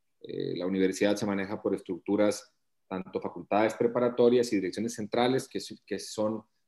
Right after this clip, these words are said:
áreas que tienen injerencia en ciertos temas sobre las facultades y preparatorias. Sobre todo es un área que ayuda a ser un gestor o un facilitador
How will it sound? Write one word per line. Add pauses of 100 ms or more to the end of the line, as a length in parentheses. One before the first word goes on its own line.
(160)
áreas
que
tienen
injerencia
en
ciertos
temas
sobre (400)
las
facultades
y
preparatorias. (100)
Sobre
todo
es
un
área
que
ayuda (300)
a
ser
un
gestor
o
un
facilitador